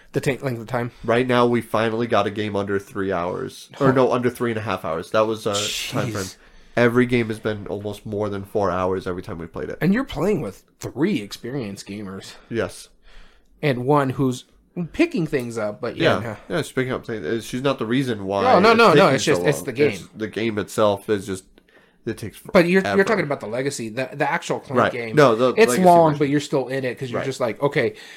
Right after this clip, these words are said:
Speaker 1: And the thing is, is because you're in it because, okay, he's going that way, so maybe
Speaker 2: Right.
Speaker 1: I should go this way and pick all this treasure up before
Speaker 2: Yep.
Speaker 1: we wake the dragon and stuff like that. Um, I think there's a lot more meaningful choice in Clank. A lot more.
Speaker 2: I do too. However,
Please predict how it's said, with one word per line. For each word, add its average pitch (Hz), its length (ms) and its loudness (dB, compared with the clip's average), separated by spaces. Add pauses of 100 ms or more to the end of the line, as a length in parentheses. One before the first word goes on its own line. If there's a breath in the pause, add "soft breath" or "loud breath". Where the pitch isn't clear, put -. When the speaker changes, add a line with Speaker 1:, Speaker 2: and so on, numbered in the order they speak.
(160 loud breath)
Speaker 1:
And 214 140 6
the 185 40 -4
thing 208 200 4
is, 180 300 6
is 147 160 -2
because 147 340 2
you're 156 140 0
in 190 160 2
it 143 80 -2
because, 139 220 -2
okay, 170 220 0
he's 190 220 0
going 208 300 2
that 160 220 -2
way, 113 220 -6
so 127 160 -4
maybe 170 260 0
Speaker 2:
Right. 190 40 0
Speaker 1:
I 185 40 0
should 180 180 -6
go 147 140 2
this 135 360 0
way 120 160 -2
and 113 100 -8
pick - 160 -14
all 123 140 -6
this 120 160 -8
treasure 113 420 -6
up 107 160 -8
before 113 260 -4
Speaker 2:
Yep. 107 60 0
Speaker 1:
we 113 60 -6
wake 113 220 -10
the 113 80 -12
dragon 107 340 -6
and 107 80 -10
stuff - 180 -8
like 110 200 -6
that. 98 260 -8 (520 loud breath)
Um, 123 300 0 (100)
I 147 120 4
think 147 240 0
there's 127 140 0
a 110 40 -2
lot 120 480 0
more 143 180 -2
meaningful 117 420 -12
choice 107 420 -6
in 107 220 -10
Clank. 101 380 -12 (160)
A 104 60 -12
lot - 480 -4
more. 180 220 0 (120)
Speaker 2:
I 135 140 6
do 143 220 6
too. 123 320 2
However, 113 920 2